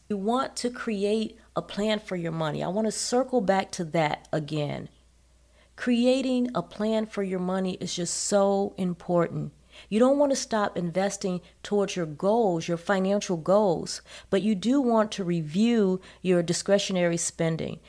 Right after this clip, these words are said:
and then put balance in place. You want to have balance between saving, investing, and paying down debt. Take a look at your savings. If you don't have an emergency fund, now is the time to start creating one.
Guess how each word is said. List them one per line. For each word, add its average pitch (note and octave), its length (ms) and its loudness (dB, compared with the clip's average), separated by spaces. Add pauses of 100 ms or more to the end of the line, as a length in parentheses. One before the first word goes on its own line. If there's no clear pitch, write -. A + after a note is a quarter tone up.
(180)
and G3+ 140 4
then G3+ 140 2
put G3 560 2
balance F#3+ 680 2
in D3+ 160 -2
place. - 540 -6 (440)
You G#3 160 2
want A3+ 280 2
to A3+ 80 -2
have G3 260 0
balance F#3+ 380 0
between D3+ 420 -4
saving, F#3 800 0 (260)
investing, E3+ 760 0 (160)
and A3+ 320 0
paying E3+ 320 0
down C#3 340 -2
debt. - 320 -4 (840)
Take D4+ 300 0
a D#4+ 40 2
look B3 340 2 (200)
at E3+ 220 0
your D#3+ 80 -4
savings. E3+ 600 -2
If G3 120 -4
you G3 80 -2
don't G3+ 380 0
have G3 200 0
an F3 80 -2
emergency D#3 520 -4
fund, D3+ 360 -4
now E3+ 280 0
is E3 80 -6
the D#3 80 -6
time D3 320 -4
to D3 120 -6
start C#3 340 -2
creating D3+ 580 -2
one. B2 260 -4